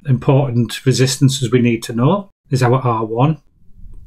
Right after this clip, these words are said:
That's the impedance of our line conductor. That'll be from the M C B to the kettle. And the external supply, that's our Z one in this case. So we have a Z E of nought point three five, and we're presuming that the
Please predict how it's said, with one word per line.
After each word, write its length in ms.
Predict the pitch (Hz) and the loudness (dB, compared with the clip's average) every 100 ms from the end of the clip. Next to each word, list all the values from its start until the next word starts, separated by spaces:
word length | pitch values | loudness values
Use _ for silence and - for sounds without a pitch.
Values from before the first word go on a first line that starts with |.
| - | -14
That's 260 | - - | -12 -6
the 180 | 135 123 | 0 0
impedance 680 | 110 - 123 120 120 107 - | 0 -2 0 2 0 -2 -4
of 160 | 135 | -4
our 260 | 123 110 110 | -2 -2 -2
line 420 | 113 123 135 147 | -2 0 2 0
conductor. 760 | - 170 156 175 - 190 190 _ _ _ _ _ | 0 -2 0 -2 0 -2 -2 _ _ _ _ _
That'll 160 | 131 120 | -8 -2
be 160 | 120 | -2
from 200 | 113 120 | 0 2
the 160 | 113 120 | 2 2
M 160 | 117 107 | 0 -2
C 220 | 120 113 | -4 0
B 420 | 127 120 117 - - - _ _ _ | 2 2 0 -6 -20 -20 _ _ _
to 100 | - | -6
the 100 | 120 | -6
kettle. 560 | 113 147 175 196 226 - _ _ - | -2 0 2 2 0 -6 _ _ 0
And 100 | 131 | 2
the 80 | 135 | 2
external 720 | 135 - 170 180 139 113 - - | -2 0 2 4 2 0 -6 -12
supply, 600 | - 131 127 113 110 104 - _ _ _ _ - | -6 -2 2 2 0 -4 -10 _ _ _ _ -14
that's 200 | 117 135 | -6 0
our 200 | 120 110 | 2 2
Z 240 | 123 120 | 0 0
one 260 | 120 151 135 | 0 2 2
in 120 | 107 | 0
this 180 | 110 - | -6 -6
case. 500 | - 135 156 - - - _ _ | 0 2 2 -2 -14 -20 _ _
So 100 | - | -4
we 100 | 127 | 0
have 140 | 139 135 | 2 2
a 60 | |
Z 240 | 123 147 143 | 2 0 0
E 120 | 156 | 2
of 160 | 131 117 | 2 2
nought 280 | 143 156 - | 2 2 0
point 220 | 127 120 | -2 -2
three 240 | - 117 | -2 -4
five, 540 | 113 131 135 170 185 - _ _ - | -2 0 2 2 0 -2 _ _ -4
and 140 | 131 | 0
we're 80 | 120 | 0
presuming 680 | - 123 123 135 120 120 131 | -2 0 4 4 2 0 -2
that 280 | - 123 - | 0 -2 -2
the 300 | 127 113 113 | -2 -2 -4